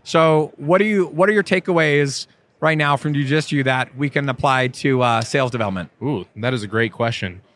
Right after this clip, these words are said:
Speaker 2: Failure. The, my,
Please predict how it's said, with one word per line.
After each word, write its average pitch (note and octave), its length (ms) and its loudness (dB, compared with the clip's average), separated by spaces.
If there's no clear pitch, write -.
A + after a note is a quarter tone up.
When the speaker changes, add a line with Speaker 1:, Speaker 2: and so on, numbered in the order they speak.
Speaker 2:
Failure. A2 460 0
The, A#2 80 -6
my, C3 200 2